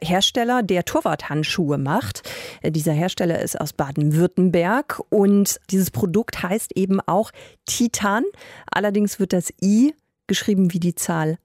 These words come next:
eins. Und weil der Olli Kahn das überhaupt gar nicht lustig findet, hat er Titan verklagt. Heute hat die Verhandlung vor dem Landgericht München begonnen. Und wir haben uns überlegt, hm, kann man denn eigentlich einfach so sich seinen Spitznamen schützen lassen? Funktioniert das?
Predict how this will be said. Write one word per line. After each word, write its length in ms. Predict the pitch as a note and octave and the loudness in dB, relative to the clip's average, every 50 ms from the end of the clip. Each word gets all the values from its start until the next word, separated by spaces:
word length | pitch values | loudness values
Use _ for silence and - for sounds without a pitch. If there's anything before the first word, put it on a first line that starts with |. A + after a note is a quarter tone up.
| _ _ - | _ _ -6
eins. 400 | C#3+ C3+ B2+ A2 - - - - | -4 -2 -2 -2 -4 -4 -6 -4
Und 200 | - F3+ F3+ F#3 | -2 -2 0 2
weil 100 | F3 F3 | 0 0
der 140 | G3 - | 0 0
Olli 160 | - G#3 A3+ A3 | 0 -2 -2 -2
Kahn 220 | - A3 A3+ A3+ | -2 0 0 0
das 100 | A3+ - | 0 0
überhaupt 400 | G#3 F#3 F#3 - A3 B3 - - | -2 -2 -2 -2 -2 -4 -4 -4
gar 160 | - G#3+ G#3 | -4 -2 0
nicht 160 | G#3 G3+ - | -2 -2 0
lustig 360 | G#3+ G#3 A3 - - F#3 - - | 0 0 0 -2 -4 -6 -6 -4
findet, 380 | - F3+ E3 E3+ F3+ - - | -2 0 0 0 0 -2 -4
hat 140 | F#3 F#3 - | -6 -4 -2
er 160 | F#3 F3 - | -2 -2 -2
Titan 680 | - - - A3+ G#3 - - - G3 F#3 F#3 F#3 F#3 | -4 -2 0 0 -2 -2 -2 -4 -4 -2 -2 -2 -2
verklagt. 680 | - - F3+ E3+ - - - E3 D3+ D#3+ G3+ - - - - - - - - - - - | -2 -4 -6 -6 -6 -4 -4 -2 0 0 -2 -2 -4 -8 -18 -18 -16 -18 -18 -12 -4 0
Heute 360 | A3 A#3+ C#4 C#4+ - B3 G3+ | 0 0 0 0 -2 -2 -2
hat 100 | G3 F#3+ | -2 0
die 100 | G#3 G3 | 0 0
Verhandlung 600 | - G3+ F3+ - F#3 F#3+ F#3+ F#3 F3+ F3+ F3+ F3+ | 0 0 0 0 0 -2 0 0 0 0 0 -2
vor 180 | - - F3 | -2 -2 -2
dem 180 | E3+ E3 E3 E3+ | 0 0 0 2
Landgericht 520 | E3 D#3+ D#3+ D#3 - E3+ D#3 D3+ - - | 2 2 0 -2 -2 -2 -2 -2 -2 0
München 440 | E3 E3 F3+ G#3 A3+ - - A3 A3 | 0 2 2 2 2 0 0 0 0
begonnen. 440 | G3+ G3+ F3+ F#3 F3 F3+ G3+ A#3 B3+ - - - - - - - | 0 0 0 0 0 2 2 0 0 -2 -6 -16 -18 -18 -14 -4
Und 260 | - F3+ F3+ E3+ - | 0 2 2 2 2
wir 180 | E3 D#3+ F#3+ G#3+ | 2 2 4 4
haben 120 | B3+ A#3+ | 2 2
uns 200 | - G3 F#3+ - | 2 0 0 0
überlegt, 760 | F#3 E3 E3+ D#3 D3+ C#3+ D#3 G#3 E4 F#4 - - - - - - - _ _ _ _ | 0 0 0 2 2 2 2 2 2 0 -2 -6 -8 -8 -8 -10 -14 _ _ _ _
hm, 320 | - F3+ F3+ E3+ D#3 - - _ _ _ _ - - | 0 2 4 4 2 0 -4 _ _ _ _ -14 -10
kann 160 | - - D#3+ | -6 -2 -2
man 140 | G#3 B3 B3 | 0 0 0
denn 180 | A#3 A#3 A3 - | 0 0 -2 -2
eigentlich 480 | - C#3+ E3+ G3+ A3 - G#3+ G3 - - | -4 -2 -2 -2 0 0 -2 -4 -4 -4
einfach 300 | - D#3+ F3 - F#3 F3 | -4 -4 -4 -2 -4 -4
so 400 | - - - D#3+ F3+ G#3 A#3 C4 | -4 -2 0 0 2 2 0 -2
sich 260 | C#4 - - F3+ E3+ | -2 -2 -2 -2 -2
seinen 300 | - D#3 D#3+ E3+ E3+ E3+ | 0 -2 0 0 0 0
Spitznamen 680 | - - - A#3+ - - - D3+ C#3+ C#3 C3+ C3+ C3+ | -2 -2 -4 -6 -6 -4 -2 0 0 0 0 0 -2
schützen 460 | C3+ - - D#3+ - - - D3+ C#3 C3+ | -2 -2 -2 -2 -2 -2 -4 -2 -2 -2
lassen? 320 | C#3 C3 - - C3+ C3+ | -4 -4 -4 -6 -6 -6
Funktioniert 580 | - - E3+ E3 - - F3+ F3 F#3 G#3 G#3 - | -4 -4 -4 -2 -2 0 2 2 2 2 2 0
das? 160 | C#3 C3+ | -2 -4